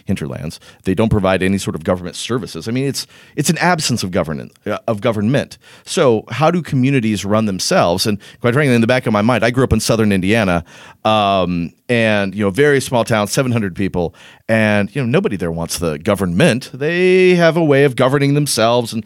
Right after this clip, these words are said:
so long as they get a little bit of tax money, can do the roads, make the school run, eh, they're happy. Um, and so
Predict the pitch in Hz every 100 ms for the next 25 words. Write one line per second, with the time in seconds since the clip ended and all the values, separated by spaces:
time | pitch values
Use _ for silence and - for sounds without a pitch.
0 | - - - 139 131 131 131 131 131 127
1 | 123 123 - 123 110 117 123 113 120 120
2 | 107 104 98 - 254 160 117 156 220 -
3 | - 427 254 233 247 - - - - -
4 | - - 131 127 123 120 113 - - _
5 | _ 143 135 185 156 139